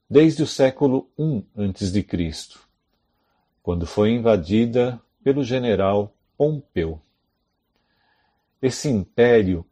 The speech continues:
oprimia a população por meio de inúmeras imposições oriundas de diversos impostos, bem como pela cultura da violência,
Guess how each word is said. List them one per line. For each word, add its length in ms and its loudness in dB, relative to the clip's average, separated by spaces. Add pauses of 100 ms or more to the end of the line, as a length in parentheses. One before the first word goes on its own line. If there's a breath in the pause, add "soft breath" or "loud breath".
oprimia 960 0
a 100 -4
população 1040 -2 (720)
por 160 0
meio 300 4
de 140 0
inúmeras 680 2
imposições 960 0
oriundas 1000 0
de 160 -6
diversos 800 2
impostos, 1000 -6 (1000)
bem 240 0
como 320 0
pela 240 2
cultura 580 0
da 140 0
violência, 1120 0